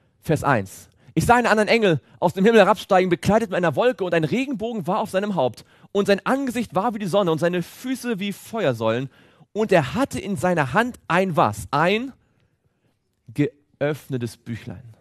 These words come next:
Die Offenbarung bringt ein Buch zur Sicht, das offensichtlich geschlossen war und jetzt geöffnet wird. Welches Buch in der Bibel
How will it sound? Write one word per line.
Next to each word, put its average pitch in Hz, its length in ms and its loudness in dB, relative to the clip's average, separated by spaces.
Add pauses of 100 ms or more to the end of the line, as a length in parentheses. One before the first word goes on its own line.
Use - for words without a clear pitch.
(180)
Die 139 60 -2
Offenbarung 208 500 0
bringt 220 240 -2
ein 180 200 2
Buch 285 340 -4 (1000)
zur 208 240 0
Sicht, - 440 -4 (300)
das 214 240 4
offensichtlich 220 520 -4
geschlossen 185 840 0
war 175 180 4
und 175 200 -2
jetzt - 640 0 (960)
geöffnet 180 760 0
wird. 123 220 -4
Welches 220 400 -2
Buch 220 420 -12 (300)
in 160 80 -8
der 151 100 0
Bibel 180 480 -4